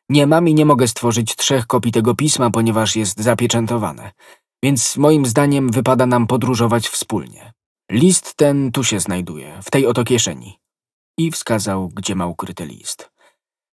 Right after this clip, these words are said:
„Jeżeli zostanę zabity, jeden z was go weźmie i pojedzie dalej. Gdy padnie ten drugi, przyjdzie kolej na innego i tak dalej. Chodzi przecie o to, aby choć jeden dotarł do miejsca”.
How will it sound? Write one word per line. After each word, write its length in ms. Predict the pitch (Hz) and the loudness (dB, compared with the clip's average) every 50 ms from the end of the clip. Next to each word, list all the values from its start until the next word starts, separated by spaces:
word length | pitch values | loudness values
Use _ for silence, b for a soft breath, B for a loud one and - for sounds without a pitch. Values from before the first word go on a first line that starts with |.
| _ _ - | _ _ -2
„Jeżeli 300 | 135 135 165 165 165 156 | 2 4 6 6 6 6
zostanę 400 | 139 143 120 - 165 160 151 135 | 4 2 0 2 2 2 2 2
zabity, 540 | 117 127 120 110 131 120 - 107 104 104 101 110 120 - - - | 2 2 2 2 0 -2 -4 -4 -4 -4 -6 -8 -12 -16 -8 0
jeden 300 | 123 147 143 151 143 127 | 0 2 4 4 2 2
z 80 | 113 104 | 0 0
was 220 | 113 127 123 107 | 0 0 0 2
go 120 | 107 120 113 | 0 0 2
weźmie 420 | 120 139 131 120 135 139 135 135 | 2 0 0 0 -2 -2 -2 -2
i 120 | 135 127 | -4 -4
pojedzie 380 | 117 123 123 120 120 107 117 120 | -2 0 2 2 2 2 0 -2
dalej. 460 | 98 98 73 52 53 - - - _ _ _ _ _ _ _ _ - | -4 -4 -8 -8 -14 -20 -20 -20 _ _ _ _ _ _ _ _ -4
Gdy 200 | 113 117 139 127 | -2 0 0 2
padnie 320 | 113 143 147 143 139 131 | 2 2 2 2 0 -2
ten 200 | 117 117 110 107 | 0 0 0 0
drugi, 560 | - 131 165 151 120 113 104 98 110 107 104 - _ | 0 0 -2 -2 -2 -4 -4 -4 -4 -6 -8 -12 _
przyjdzie 360 | _ - - 151 135 123 135 117 | _ 0 2 2 2 2 -2 0
kolej 280 | - 127 120 120 117 | 0 0 2 2 2
na 80 | 120 120 | 0 0
innego 720 | 110 135 135 131 131 123 - 120 - 120 - - - - _ - | -2 -2 -4 -2 -2 -2 -4 -4 -8 -16 -18 -20 -20 -20 _ -8
i 60 | 147 | -2
tak 160 | 120 135 113 104 | -2 -2 -2 -2
dalej. 340 | - - 101 - - 107 b b b b b b _ _ _ _ | -6 -8 -10 -12 -18 -20 b b b b b b _ _ _ _
Chodzi 160 | 143 139 139 127 | -4 -2 -2 -2
przecie 340 | - - 190 - - - | -2 -4 -4 -4 -4 -4
o 100 | - 135 | -6 -6
to, 260 | 123 - 101 95 87 - | -8 -6 -6 -4 -4 -4
aby 140 | 101 104 | -2 -4
choć 220 | 95 92 107 104 110 | -4 -4 -4 -2 0
jeden 280 | 127 123 117 120 120 | 0 2 2 2 0
dotarł 360 | 113 113 113 101 113 113 104 98 | 0 0 0 0 -2 -2 -4 -4
do 120 | 101 107 | -4 -4
miejsca”. 560 | 98 92 - - - - - - - - - | -4 -6 -8 -8 -10 -12 -12 -12 -16 -18 -20